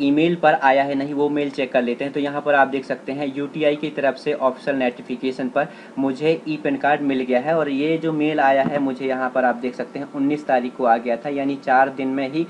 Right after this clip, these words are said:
ई पैन card आपके मेल आईडी पर आ जाता है। ऑफिशियल notification आपको यहाँ पर ईमेल आईडी भी चेक करा देता हूँ। यहाँ पर आप देख सकते हैं ऑफिशियल जो मेल आईडी है यूटीआई डॉट कॉम, यहाँ पर आप देख सकते हैं उसी के माध्यम से मुझे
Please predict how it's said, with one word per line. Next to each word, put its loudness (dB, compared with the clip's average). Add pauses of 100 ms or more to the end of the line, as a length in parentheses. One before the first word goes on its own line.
(280)
ई -2
पैन 0
card 2
आपके 2
मेल 0
आईडी 2
पर 2
आ 8
जाता 2
है। -2 (360)
ऑफिशियल 2
notification -4
आपको 0
यहाँ -4
पर -4
ईमेल 0
आईडी 0
भी -8
चेक -4
करा 0
देता -6
हूँ। -4
यहाँ -4
पर -2
आप 2
देख -8
सकते -8
हैं -10
ऑफिशियल -4
जो -2 (280)
मेल 2
आईडी 4
है -4
यूटीआई -2
डॉट -2
कॉम, -4
यहाँ -6
पर -4
आप 2
देख -8
सकते -10
हैं -10
उसी -6
के -4
माध्यम -2
से -8
मुझे -2